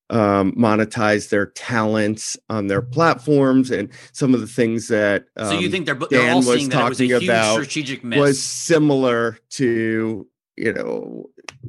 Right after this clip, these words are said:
Speaker 1: I, I would say what Jack was talking about, um, with the acquis-, with his acquisition a couple of weeks ago.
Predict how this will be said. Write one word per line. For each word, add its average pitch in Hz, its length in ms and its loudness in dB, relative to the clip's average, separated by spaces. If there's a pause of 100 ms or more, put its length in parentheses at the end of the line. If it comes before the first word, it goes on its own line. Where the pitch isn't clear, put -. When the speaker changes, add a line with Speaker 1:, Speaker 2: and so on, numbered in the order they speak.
(260)
Speaker 1:
I, 117 280 2
I 123 80 2
would 107 160 0
say 113 160 2
what 101 220 0
Jack 95 440 2 (140)
was 107 220 -2
talking 95 420 -2
about, 95 420 -4 (460)
um, 98 580 2 (580)
with 101 340 0
the 98 160 2
acquis-, 95 460 -2
with 101 240 -2
his 101 220 2
acquisition 87 800 -4 (240)
a 98 220 -4
couple 101 320 -2
of 90 40 -2
weeks 90 280 -4
ago. 87 200 0